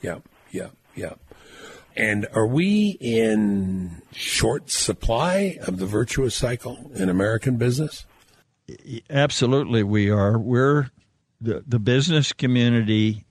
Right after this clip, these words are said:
Speaker 2: is, to me, is committing suicide rather than, uh, opposing these anti-competitive, anti-innovation, anti, anti-opportunity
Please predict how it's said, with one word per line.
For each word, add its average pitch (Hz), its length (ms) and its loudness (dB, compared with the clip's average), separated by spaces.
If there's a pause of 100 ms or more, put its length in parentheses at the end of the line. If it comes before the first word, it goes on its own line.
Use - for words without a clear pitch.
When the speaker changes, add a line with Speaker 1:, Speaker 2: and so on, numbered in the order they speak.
(240)
Speaker 2:
is, 110 520 0
to 113 100 -2
me, 117 520 4
is 113 180 2
committing 110 540 2
suicide 104 920 0 (140)
rather 123 400 2
than, 107 460 2 (460)
uh, 107 320 0 (120)
opposing 135 1040 2
these 113 540 0
anti-competitive, 120 1400 2
anti-innovation, 110 1400 2
anti, 113 500 2
anti-opportunity 117 1900 0